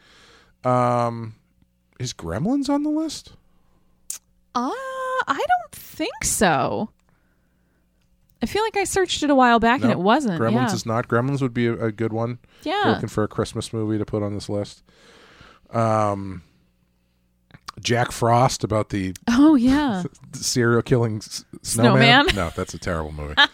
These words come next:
Speaker 2: <laughs>
Speaker 1: Um, maybe there's just not that many good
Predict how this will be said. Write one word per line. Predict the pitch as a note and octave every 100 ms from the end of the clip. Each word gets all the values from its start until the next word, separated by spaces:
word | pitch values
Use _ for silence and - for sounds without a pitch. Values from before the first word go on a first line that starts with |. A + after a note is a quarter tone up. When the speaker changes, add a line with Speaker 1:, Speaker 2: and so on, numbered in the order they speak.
| -
Speaker 2:
<laughs> | C4 - B3+ C4+ - - A#4+ A#4 G#4 E3 F3 - _ _ _
Speaker 1:
Um, | C#3 C#3 C3+ C3 B2 A#2+ _ _
maybe | - C#3 B3
there's | C#4 B3
just | - G#3+
not | E3 E3
that | F3+ D#3+
many | C#3 D3
good | G#2 G2+ B2+ D#3 D#3